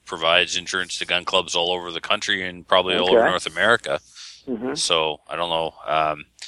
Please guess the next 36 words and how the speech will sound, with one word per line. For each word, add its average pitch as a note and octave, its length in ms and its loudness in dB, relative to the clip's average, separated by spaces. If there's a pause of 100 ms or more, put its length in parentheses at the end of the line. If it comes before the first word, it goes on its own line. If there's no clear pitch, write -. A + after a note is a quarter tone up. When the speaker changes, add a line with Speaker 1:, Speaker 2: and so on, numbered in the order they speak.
(280)
Speaker 1:
that, E3 140 4
Speaker 2:
Definitely E3+ 180 -2
Speaker 1:
can - 80 4
Speaker 2:
something D3 180 2
Speaker 1:
you, C#3+ 60 4
Speaker 2:
to C#3 60 4
look C#3 180 0
into, C3+ 360 2
you A#2 160 -2
bet. A2+ 340 0 (220)
Mm-hmm. B2 260 -8 (100)
Speaker 1:
can B2 160 0
you B2+ 120 2
ballpark A2+ 680 2
the A2+ 100 -2
quote A2 360 0
for A#2+ 380 2
us D3 140 2
so G2+ 260 0
that F#2 60 0
we F#2 100 2
have F#2 140 4
an F2+ 100 -6
idea F2+ 400 0
of E2+ 80 -4
what F2+ 380 2 (480)
a F2 160 4
non-Firearms E2+ 1120 2
Association F2 640 0
insurance E2+ 420 -8
company F2 380 -4
might E2+ 240 -4
charge F#2 360 0
somebody G2+ 320 0
looking F#2+ 280 -2
to F2 160 -2